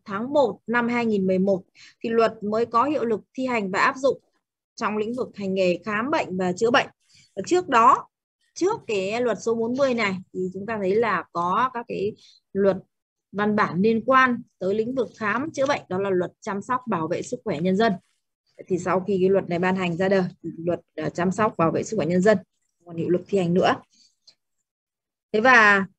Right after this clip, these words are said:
để thực thi các cái quy định của luật khám bệnh và chữa bệnh thì, ờ, hiện nay chính phủ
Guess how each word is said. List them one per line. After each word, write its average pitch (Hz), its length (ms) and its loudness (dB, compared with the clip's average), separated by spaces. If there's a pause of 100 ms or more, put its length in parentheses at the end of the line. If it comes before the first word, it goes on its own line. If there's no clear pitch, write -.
(140)
để 214 120 4
thực 233 200 2 (100)
thi 311 240 4
các 339 140 2
cái 381 140 -4
quy 330 120 -2
định 196 300 -4
của 208 120 2
luật 196 260 2
khám 247 260 -4
bệnh 226 240 -2
và 202 140 -2
chữa 226 200 -2
bệnh 302 220 -2 (300)
thì, 190 300 -2
ờ, 180 180 0
hiện 208 260 -4
nay 233 300 0 (520)
chính 262 200 -4
phủ 226 460 2